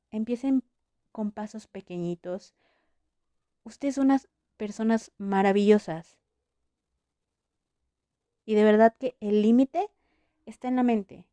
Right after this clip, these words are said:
Nosotros solitos nos ponemos nuestras trabas, nos ponemos el pie, nos ponemos las dudas, los miedos. Todo está dentro de nuestra mente.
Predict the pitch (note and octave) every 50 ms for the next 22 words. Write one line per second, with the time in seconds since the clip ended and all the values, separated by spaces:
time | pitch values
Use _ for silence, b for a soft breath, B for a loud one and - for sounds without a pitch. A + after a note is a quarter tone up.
0 | _ _ _ _ _ A3 A3 A#3+ A#3 B3+ C#4 C#4 - - A3+ G#3 G3+ G#3+ G#3+ G#3
1 | - A#3 A#3+ A3+ A3+ G#3 - - F#3 F#3+ F#3 F#3+ G3+ G3+ G3 F#3 - - - D#3+
2 | D#3+ - _ - - F3+ F#3 F#3+ F#3+ F#3 F#3+ F3+ _ _ _ _ _ _ _ _
3 | - G3 - _ - G3+ G3+ G3+ G3+ G#3+ G#3+ - - F3 E3+ E3+ - _ - F#3
4 | F#3+ F#3 F3+ F3+ F#3 F#3+ G3 _ _ _ _ _ _ _ _ _ _ _ _ _
5 | _ _ _ _ _ - G#3 G#3 G3+ - - G#3 G#3 G#3 A3 A3+ A3+ G3+ F3+ F#3
6 | F#3+ F#3+ F#3+ F#3+ F#3+ F#3+ F#3 F#3 F#3 F3+ - F#3 F3 - - G3 F#3+ G3 F#3+ F#3+
7 | F#3+ F#3 F#3+ - _ _ _ _ _ _ _ _ _ _ _ _ - A#3+ B3 B3+
8 | B3 - - A#3 A3+ A3 A3 G#3+ G#3+ A3 G#3 G3+ F#3+ F3+ F3 E3+ E3+ _ - F3
9 | E3+ E3+ E3+ F3 F3 - E3+ F3